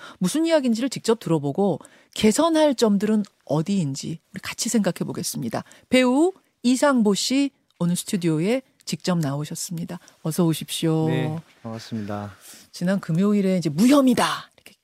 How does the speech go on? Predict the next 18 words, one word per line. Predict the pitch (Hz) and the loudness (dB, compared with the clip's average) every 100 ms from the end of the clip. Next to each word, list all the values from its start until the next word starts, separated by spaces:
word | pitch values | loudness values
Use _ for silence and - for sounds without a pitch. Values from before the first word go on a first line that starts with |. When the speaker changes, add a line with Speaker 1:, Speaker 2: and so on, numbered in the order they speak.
| _ _ _ _ - | _ _ _ _ -6
Speaker 1:
결론을 | 165 175 180 170 | -2 0 2 0
받아들고는 | 160 143 156 120 156 165 165 165 | -2 0 2 2 2 0 0 -2
Speaker 2:
네, | 165 | -4
네. | _ | _
Speaker 1:
주말은 | - 175 190 190 | -2 2 4 2
좀 | 185 165 160 | 2 0 -2
맘 | - 147 | -2 -4
편히 | 160 196 190 | 0 2 2
쉬셨어요? | 226 226 - - 196 226 - _ _ _ _ _ _ _ _ | 0 -6 -6 -4 -2 -4 -6 _ _ _ _ _ _ _ _
Speaker 2:
아니요. | - 135 143 123 101 87 - _ _ _ _ | -4 0 2 2 -2 -12 -20 _ _ _ _
사실 | - 147 143 147 - _ _ _ _ _ _ _ _ _ _ _ _ _ _ | -12 -6 -4 -4 -6 _ _ _ _ _ _ _ _ _ _ _ _ _ _
별로 | 151 151 | 0 0
피부에 | 196 208 208 185 | -2 0 2 2
와닿지 | 139 110 117 - | 2 -2 -4 -6
않았어요. | 98 95 - 92 82 _ _ _ - _ - | -8 -10 -14 -16 -18 _ _ _ -20 _ -12
Speaker 1:
어. | 185 175 | -8 -6
Speaker 2:
국가수 | 170 170 147 | -4 -2 0
결과를 | 147 139 139 135 131 127 127 123 120 123 | 0 0 0 0 0 -2 -4 -4 -4 -4